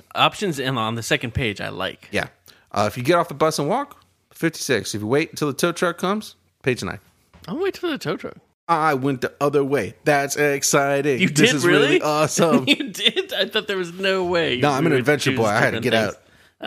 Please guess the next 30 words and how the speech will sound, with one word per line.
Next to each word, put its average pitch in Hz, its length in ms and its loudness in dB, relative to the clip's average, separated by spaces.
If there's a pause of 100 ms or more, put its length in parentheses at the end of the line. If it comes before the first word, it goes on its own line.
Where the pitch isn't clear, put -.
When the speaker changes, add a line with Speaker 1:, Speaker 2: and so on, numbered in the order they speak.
(200)
Speaker 1:
Oh, 214 60 -8
okay. - 120 -10
Speaker 2:
All 147 120 4
right, 98 180 -6
so 127 140 -2
l-, 156 160 -2
you 143 160 0
wanna 135 160 0
do 127 120 -4
yours 139 300 -2
first 190 220 -2
or 151 40 -2
mine 107 220 0
Speaker 1:
Yeah, - 120 -6
Speaker 2:
first? 165 80 -4
Speaker 1:
let 185 100 -4
me 226 100 -6
go 208 220 -2
take 202 240 -2
a - 20 -4
little 185 240 -2
walk. - 340 -8
Speaker 2:
Awesome. 98 320 -2
Off 101 120 -4
to 101 100 -12
page 110 260 -4
nine. 95 320 -6
This - 160 -10
is 107 140 -14
exciting. 175 1080 -4